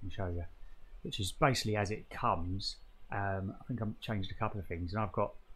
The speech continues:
a gauge there which shows the, uh, wattage, and a gauge here which shows the, the, uh, draft,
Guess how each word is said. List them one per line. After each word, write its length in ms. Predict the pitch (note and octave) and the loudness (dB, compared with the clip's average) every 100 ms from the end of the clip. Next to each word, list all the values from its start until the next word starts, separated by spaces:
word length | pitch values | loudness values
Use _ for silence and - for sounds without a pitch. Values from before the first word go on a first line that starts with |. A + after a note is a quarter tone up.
| - - - | -12 -14 -8
a 80 | G#2+ | -6
gauge 440 | - C3 B2 - | 2 4 4 0
there 320 | G#2 F2+ F#2+ G#2 | 0 0 0 -2
which 180 | A2 | -4
shows 560 | - A#2 G2+ F#2+ F2+ - A2 | -2 0 2 0 -4 -6 -4
the, 380 | G#2 G2 F#2+ | -2 0 -2
uh, 160 | F#2 F2+ | 0 0
wattage, 580 | G2+ A2+ - F#2 - - - - - - | 0 0 0 -2 -2 -4 -6 -10 -10 -2
and 160 | G2+ F#2 | 0 2
a 20 | |
gauge 340 | A#2 G2+ G2+ | 4 4 2
here 200 | - G2 | 0 0
which 120 | F#2+ F2 | 0 0
shows 300 | G#2 F#2+ G#2 | 2 2 0
the, 120 | G2+ - | -2 -2
the, 180 | G2 F#2+ | 0 2
uh, 60 | F#2+ | 2
draft, 540 | G#2+ G2 E2+ - - | 6 6 6 0 -6